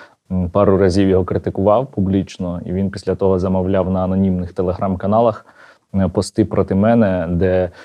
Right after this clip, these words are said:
е, інших людей всіх називали тільки по прізвищах, а коли йшлась, йшлося про Татарова, то там Олег Юрійович його, здається. Типу, Олег Юрійович, е, руководил обороною Києва. Тобто Татаров насправді, я думав, Сирський керував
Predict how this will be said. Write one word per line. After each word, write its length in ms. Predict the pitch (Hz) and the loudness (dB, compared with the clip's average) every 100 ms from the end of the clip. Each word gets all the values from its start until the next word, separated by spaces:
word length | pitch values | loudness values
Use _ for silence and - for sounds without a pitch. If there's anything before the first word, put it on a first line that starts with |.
| - _ 95 | -20 _ 0
е, 360 | 92 90 90 | 2 4 2
інших 340 | 120 123 - 104 | 4 4 2 0
людей 240 | 104 107 | 4 4
всіх 240 | 98 - 110 | 2 -2 -2
називали 380 | 98 101 98 | 0 2 2
тільки 260 | 98 95 98 | 2 -2 -4
по 120 | 95 | -4
прізвищах, 720 | 92 135 139 110 - 92 90 - | 2 2 4 0 0 -6 -6 -2
а 160 | 95 | -2
коли 260 | 92 98 101 | 0 0 2
йшлась, 540 | 98 - 104 95 - - | 0 -2 0 0 -2 -8
йшлося 500 | 104 - 110 104 - | -8 -4 0 0 -2
про 240 | 95 98 95 | -4 -2 -2
Татарова, 540 | 95 117 127 107 92 | 2 4 4 4 2
то 120 | 87 | -2
там 240 | 87 92 90 | -4 -4 -2
Олег 440 | 98 117 113 - 98 90 95 | 2 4 2 0 -4 -2 -2
Юрійович 640 | 98 113 98 92 87 - | 2 2 2 -2 -4 -10
його, 160 | 87 85 | -10 -10
здається. 520 | 90 92 92 - - - | -10 -8 -10 -12 -18 -16
Типу, 240 | 101 - | -16 -6
Олег 300 | 98 127 117 | 2 2 4
Юрійович, 640 | 104 120 131 98 95 - | 4 2 2 0 -2 -4
е, 220 | 98 104 101 - - - | 0 0 0 -8 -4 2
руководил 680 | 131 135 135 127 127 151 | 4 6 6 6 6 6
обороною 520 | 139 127 135 127 117 | 6 6 6 6 4
Києва. 680 | 107 - 104 85 85 92 92 95 | 4 2 4 4 0 -4 -6 -10
Тобто 280 | 95 - | -12 -10
Татаров 460 | 98 _ 117 117 98 | -12 _ 4 6 4
насправді, 580 | 90 - 101 92 85 87 | -2 -6 0 0 0 -2
я 180 | 95 107 | 2 4
думав, 240 | 123 113 | 4 4
Сирський 480 | - 185 - - 101 | 4 2 2 -2 -2
керував 360 | - 92 87 | 0 2 4